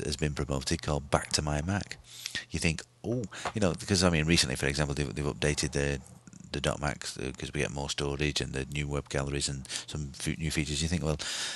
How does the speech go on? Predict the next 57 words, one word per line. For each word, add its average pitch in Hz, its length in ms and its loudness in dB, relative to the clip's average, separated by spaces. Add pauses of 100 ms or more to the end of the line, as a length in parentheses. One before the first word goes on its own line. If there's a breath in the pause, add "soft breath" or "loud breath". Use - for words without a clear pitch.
(300 loud breath)
yeah, 80 120 -4
it's 76 100 2
about 92 200 4
time 95 200 4
I 90 40 2
started 71 360 4
doing 71 180 2
something 69 280 0
with 69 120 -2
this 69 100 2
seventy 71 340 2
pound 69 260 0
a 69 40 2
year 69 180 2
we 65 100 -4
were 65 120 -4
paying." 65 280 -4 (600 loud breath)
Uh, 82 480 4
and 101 100 4
this 98 180 6
new 101 100 4
feature, - 260 4
Back - 180 2
to - 120 2
My 73 140 0
Mac, 110 280 -2
I - 20 -2
thought - 220 -6
sounds 69 280 0 (140)
brilliant, 64 400 0 (240)
great, - 480 -2
really 80 240 2
useful. 65 360 -2 (300 loud breath)
And 73 140 -2
I've 69 240 -4
listened 80 300 4
to 73 400 0 (100)
other 76 140 -2
people 80 280 -4
on 78 80 0
another 76 200 0
podcast 80 320 2
say 62 180 6
that, 65 220 -2
you 78 80 -2
know, 71 120 -2
in, 67 200 -4
that 62 140 -6 (160)
they've 69 220 -2
used 73 280 -2
it 60 100 0
and 71 140 -2
it's, - 320 0 (400 loud breath)
and 85 80 0
it 80 80 2
works 85 160 6
great. 110 320 4